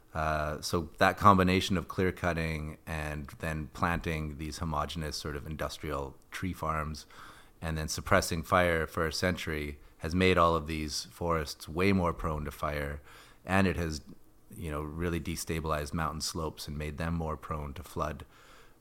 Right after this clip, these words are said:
and, and, and landslides. And, and so then when climate change kicks in and you've got this warm atmosphere that's, uh, you know, we're now, doesn't sound like much, one point two degrees warmer than,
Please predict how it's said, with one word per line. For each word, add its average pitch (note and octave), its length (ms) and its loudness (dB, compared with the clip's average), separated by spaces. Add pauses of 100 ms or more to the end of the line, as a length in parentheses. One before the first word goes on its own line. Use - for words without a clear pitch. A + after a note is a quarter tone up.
and, C#2+ 420 -8 (340)
and, C#2+ 320 -10
and D#2 200 -6
landslides. E2 640 0
And, D#2 140 -6
and D#2 200 -6
so D#2+ 180 -4
then D#2+ 240 -2
when D2+ 340 -4 (880)
climate D#3+ 300 10
change F#2+ 280 4
kicks - 240 2
in G2 140 4
and F#2+ 80 6
you've F2 120 2
got F2+ 180 6
this E2+ 180 0
warm F#2+ 560 8 (260)
atmosphere F#2 720 6
that's, E2+ 220 0
uh, F2 120 0
you F2+ 140 -4
know, D#2+ 80 0
we're E2 160 0
now, F2 380 -2 (180)
doesn't D#2+ 220 -6
sound F2+ 260 -2
like D#2+ 140 -2
much, E2 240 -4
one D#2+ 180 -4
point E2 300 -8
two F2+ 160 -4
degrees E2 400 -4
warmer F2 340 -2
than, E2 300 -2